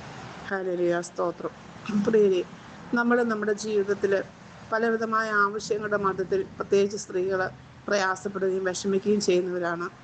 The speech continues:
ഒരു കുടുംബത്തിലെ കാര്യങ്ങൾ മുന്നോട്ട് കൊണ്ടുപോകണമെങ്കിൽ ഒരുപാട് പ്രയാസങ്ങൾ തരണം ചെയ്തേ പറ്റൂ. ആ സമയത്ത് നമ്മുടെ ആവശ്യങ്ങൾ നമുക്ക്, നമ്മൾ ആഗ്രഹിച്ച പ്രകാരം നമുക്ക് ലഭിച്ചില്ലെങ്കിൽ, നമ്മൾ പലപ്പോഴും നമ്മുടെ ഭവനത്തിനാണെങ്കിലും മറ്റുള്ളവരോടാണെങ്കിലും നമ്മുടെ ഭർത്താക്കന്മാരോടാണെങ്കിലും മക്കളോടാണെങ്കിലും ഒക്കെ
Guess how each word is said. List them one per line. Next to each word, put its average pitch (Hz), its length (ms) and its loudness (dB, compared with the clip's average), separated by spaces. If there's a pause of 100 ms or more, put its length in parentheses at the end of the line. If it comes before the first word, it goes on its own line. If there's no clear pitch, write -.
(300)
ഒരു 202 140 4
കുടുംബത്തിലെ 202 580 2
കാര്യങ്ങൾ 190 400 -2
മുന്നോട്ട് 185 280 -2
കൊണ്ടുപോകണമെങ്കിൽ 175 680 0
ഒരുപാട് 220 400 2
പ്രയാസങ്ങൾ 196 640 -2
തരണം 185 320 -4
ചെയ്തേ 180 200 0 (120)
പറ്റൂ. 180 240 -6 (540)
ആ 254 40 4
സമയത്ത് 254 420 0
നമ്മുടെ 247 240 0 (140)
ആവശ്യങ്ങൾ 233 440 -2 (280)
നമുക്ക്, 202 360 2
നമ്മൾ 226 160 4 (200)
ആഗ്രഹിച്ച 240 560 -4 (120)
പ്രകാരം 208 460 0
നമുക്ക് 190 300 -6
ലഭിച്ചില്ലെങ്കിൽ, 190 600 0 (440)
നമ്മൾ 208 160 2 (100)
പലപ്പോഴും 196 360 0
നമ്മുടെ 185 280 -2
ഭവനത്തിനാണെങ്കിലും 190 920 -2
മറ്റുള്ളവരോടാണെങ്കിലും 190 960 -2
നമ്മുടെ 196 280 -2
ഭർത്താക്കന്മാരോടാണെങ്കിലും 190 880 -4
മക്കളോടാണെങ്കിലും 185 640 -4
ഒക്കെ - 240 -2